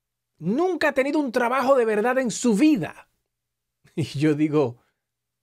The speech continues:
"¿Pero cómo así? Si hasta llegó a ser senadora de los Estados Unidos antes de ser vicepresidenta, antes de ser seleccionada por el actual presidente Joe Biden como su compañera de boleta, y ya tiene un trabajo como vicepresidenta", pero antes de eso también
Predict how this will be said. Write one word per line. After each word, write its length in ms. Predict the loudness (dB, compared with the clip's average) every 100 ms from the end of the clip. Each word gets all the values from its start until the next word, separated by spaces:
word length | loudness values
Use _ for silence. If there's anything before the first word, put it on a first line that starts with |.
| _ _
"¿Pero 140 | -8
cómo 160 | -4 -4
así? 260 | -4 -6
Si 140 | -4 -6
hasta 160 | -4
llegó 220 | -4 -2 -2
a 60 |
ser 260 | -2 -4 -6
senadora 560 | -12 -4 -2 -2 -4 -2
de 40 |
los 100 | -4
Estados 320 | -4 -6 -4
Unidos 340 | -4 -4 -4 -10 _ -20 _ -4
antes 400 | 0 0 0 -2
de 100 | 0
ser 120 | -2
vicepresidenta, 760 | -4 -4 -4 -2 -4 -4 -8 -10 _ _ _ _ -8
antes 220 | -2 0
de 80 | 2
ser 220 | 0 -2
seleccionada 1000 | 0 0 0 0 0 0 0 0 0 -2
por 220 | 0 0
el 160 | 0 0
actual 480 | -4 0 2 2 -2
presidente 480 | -6 -4 -2 -2 -2
Joe 140 | -2
Biden 300 | 0 0 -2
como 240 | -2 -2 -2
su 140 | -2
compañera 520 | -2 -2 -2 -2 0
de 80 | 0
boleta, 520 | 0 2 0 0 -4 _ _ _ _ _
y 120 | -2
ya 320 | 2 2 2 0
tiene 200 | 0 0
un 60 |
trabajo 340 | 0 0 0 0
como 180 | 2
vicepresidenta", 560 | 0 0 0 0 0 0
pero 140 | 0
antes 160 | 2 4
de 80 | 4
eso 180 | 4 2
también 320 | 2 2